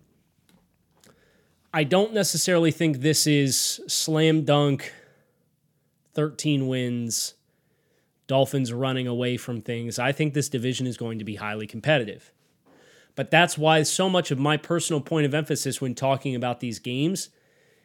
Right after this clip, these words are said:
is indeed talking about the peripherals of the game. What are the dynamics of Miami facing this team at this juncture with this much rest and this stretch of games where you are at home and don't really have to worry about travel?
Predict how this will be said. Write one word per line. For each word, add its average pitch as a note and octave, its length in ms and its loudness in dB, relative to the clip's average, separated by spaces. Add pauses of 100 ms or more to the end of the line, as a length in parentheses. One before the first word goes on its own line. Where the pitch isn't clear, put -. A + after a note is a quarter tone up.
(280)
is F#3+ 260 2
indeed F3+ 420 2
talking D#3+ 400 0
about C#3+ 260 2
the C#3+ 80 -2
peripherals C#3 760 0
of A#2+ 140 -2
the A#2+ 80 -8
game. A#2 420 -2 (880)
What C#3 240 2
are D#3 60 2
the D3 120 0
dynamics C#3 640 2
of B2 100 -4
Miami C3 400 -2
facing C3+ 560 -2
this B2 200 -4
team B2+ 340 -6
at A2 120 -10
this C#3 160 -4
juncture B2+ 640 -6
with A2 260 -12
this D3+ 220 -2
much C#3 280 -2
rest B2+ 420 -4
and G#2+ 140 -12 (480)
this C#3+ 160 0
stretch D#3 320 0
of C#3 100 -2
games C#3+ 320 0
where C#3 120 -2
you C3+ 180 0
are C3 140 -2
at C#3 240 -6
home C3+ 300 -2
and B2+ 80 -6
don't D3 220 -2
really D3 300 2
have C3+ 240 2
to - 80 -6
worry C3 240 -2
about B2+ 260 -2
travel? B2 540 -4